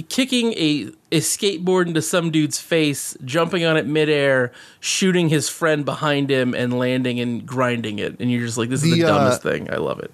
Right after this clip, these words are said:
Speaker 2: the pirouetting with submachine guns
Speaker 1: That was
Speaker 2: is
Speaker 1: beautiful.
Speaker 2: just, oh, it's so good. And he just does that all the time.
Speaker 1: Yeah,
Speaker 2: Just
Speaker 1: it's
Speaker 2: amazing.
Speaker 1: so good. It looks so cool.
Speaker 2: Yeah, that looks, that looks really fun. Um, Metal Wolf Chaos X D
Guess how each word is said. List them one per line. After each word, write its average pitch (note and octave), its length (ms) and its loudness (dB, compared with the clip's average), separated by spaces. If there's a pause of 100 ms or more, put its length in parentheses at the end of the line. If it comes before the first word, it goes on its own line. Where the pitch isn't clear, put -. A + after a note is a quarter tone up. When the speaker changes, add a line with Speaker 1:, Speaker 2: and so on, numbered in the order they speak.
(160)
Speaker 2:
the D3 220 0
pirouetting F3+ 760 2
with B2+ 380 0 (200)
submachine C3 600 2
guns G2 560 0
Speaker 1:
That B2+ 160 2
was A#2 120 -4
Speaker 2:
is - 20 -14 (180)
Speaker 1:
beautiful. A#2+ 140 2
Speaker 2:
just, G#2 240 -2 (480)
oh, C#3+ 220 2
it's A#2+ 100 -2
so - 240 2
good. A#2 240 2
And A2 80 2
he A#2 80 2
just A#2+ 160 -2
does A2+ 160 2
that G#2 180 2
all G#2 240 0
the G#2+ 120 -4
time. G2 520 0
Speaker 1:
Yeah, B2+ 240 0
Speaker 2:
Just - 160 -2
Speaker 1:
it's G#2+ 80 2
Speaker 2:
amazing. G2 300 2
Speaker 1:
so A#2 680 0
good. D2 400 -4
It D3+ 80 2
looks D3 220 2
so - 240 -2
cool. D3+ 120 -2
Speaker 2:
Yeah, C#3+ 140 2
that C#3 200 2
looks, D3+ 240 0
that D#3 200 0
looks C3 180 0
really A2 280 -2
fun. G2+ 460 -2 (140)
Um, B2 520 2 (260)
Metal D#3 340 2
Wolf D#3+ 260 0
Chaos D3 580 0 (200)
X - 260 -2
D B2+ 580 0